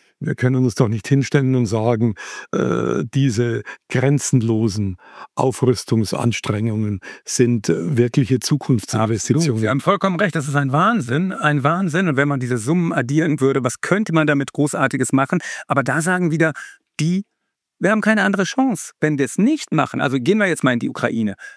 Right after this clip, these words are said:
Speaker 2: Wenn wir nicht irgendwie uns verteidigen würden, dann könnten wir auch all andere Projekte, die man mit diesem schönen Geld, ähm, was in die Rüstung geht und verschossen wird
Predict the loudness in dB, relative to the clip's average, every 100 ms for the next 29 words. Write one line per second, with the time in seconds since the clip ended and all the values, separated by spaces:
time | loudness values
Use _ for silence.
0 | -4 0 2 2 2 2 2 2 -2 -8
1 | -14 _ _ _ _ _ _ 0 2 2
2 | 0 0 0 -2 -2 0 0 0 0 0
3 | 0 0 0 -2 -2 -2 -4 -2 0 2
4 | 2 0 0 0 0 -2 -2 2 2 2
5 | 0 -2 -2 0 0 2 2 4 2 2
6 | -2 -4 0 0 2 2 0 -2 0 2
7 | 2 0 0 0 0 0 -2 -2 -4 -4
8 | -6 -2 -2 2 0 2 0 -2